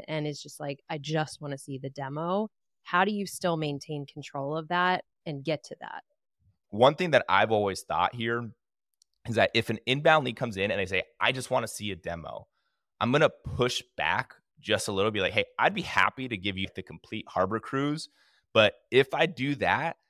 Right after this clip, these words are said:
Speaker 2: I might show you a shit ton of stuff that's not relevant. And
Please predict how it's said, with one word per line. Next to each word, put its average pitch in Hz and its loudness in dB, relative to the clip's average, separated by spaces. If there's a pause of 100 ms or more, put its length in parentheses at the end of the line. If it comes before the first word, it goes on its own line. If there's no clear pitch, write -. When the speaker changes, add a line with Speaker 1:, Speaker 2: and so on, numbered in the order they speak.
(120)
Speaker 2:
I 147 -2
might 214 2
show 135 4
you 117 2
a 80 -4
shit - -8
ton 165 0
of 135 4
stuff 135 0
that's 98 -4
not 90 0
relevant. 82 -10 (560)
And 104 6